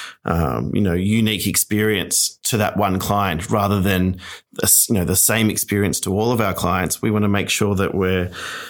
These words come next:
um, s-, delivering the right content at the right time, you know, and we're, we, we've realized, uh, potentially an in-, industry problem in this area where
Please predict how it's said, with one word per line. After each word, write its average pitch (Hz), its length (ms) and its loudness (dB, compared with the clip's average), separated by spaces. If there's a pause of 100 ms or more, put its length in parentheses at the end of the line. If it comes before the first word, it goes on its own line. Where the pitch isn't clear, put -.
(180)
um, 73 600 -2 (120)
s-, - 200 -4 (160)
delivering 120 540 0
the 113 100 2
right 113 260 0
content 113 500 2
at 104 120 -2
the 120 80 2
right 107 200 0
time, 107 680 0 (320)
you 107 100 0
know, 98 220 2
and 101 320 2
we're, 101 440 2 (120)
we, 120 240 0
we've 104 500 0
realized, 104 840 0 (120)
uh, 92 380 2 (440)
potentially 113 500 0
an 95 80 2
in-, 107 280 0
industry 123 520 0
problem 104 460 0
in 98 120 2
this 87 380 0
area 104 420 2
where 101 560 2